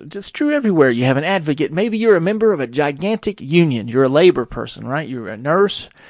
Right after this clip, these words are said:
member of a nurses union, you're a teacher, member of a teachers union,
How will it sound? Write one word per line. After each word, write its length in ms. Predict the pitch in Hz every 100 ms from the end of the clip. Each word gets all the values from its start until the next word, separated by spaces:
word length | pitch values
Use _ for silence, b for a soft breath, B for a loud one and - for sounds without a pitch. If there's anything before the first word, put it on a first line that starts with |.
| B B -
member 240 | 127 117
of 80 | 110
a 60 | 117
nurses 380 | 160 170 165
union, 260 | 151 151 143
you're 140 | 127
a 60 | -
teacher, 500 | - 180 170 170 160 B B
member 260 | 113 107 95
of 80 | -
a 20 |
teachers 380 | - 170 170 151
union, 360 | 156 143 135